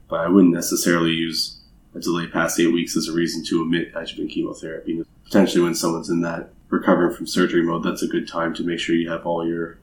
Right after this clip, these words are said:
T's crossed and I's dotted, such as placing your pic line or port line, ensuring you have all the necessary blood work, and even booking for chemotherapy if you're in a center that might require a week or two to book in advance.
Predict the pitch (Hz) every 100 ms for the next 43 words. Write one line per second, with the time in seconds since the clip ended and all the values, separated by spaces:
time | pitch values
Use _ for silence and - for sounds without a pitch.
0 | - - 90 - 87 85 87 85 85 -
1 | 87 80 82 82 - - - - 85 -
2 | 80 80 87 90 87 - - 90 87 82
3 | - - 87 - 117 - 85 104 - -
4 | - - 92 87 85 87 85 85 82 -
5 | - 85 85 90 85 87 85 - - _
6 | _ - 90 87 85 - - _ - 87
7 | 87 85 - 85 - 87 90 85 - 85
8 | 82 87 85 - 85 85 87 87 - -
9 | 85 82 82 82 82 - - - 82 82
10 | 82 85 85 90 - 85 82 85 - 82
11 | 87 85 - -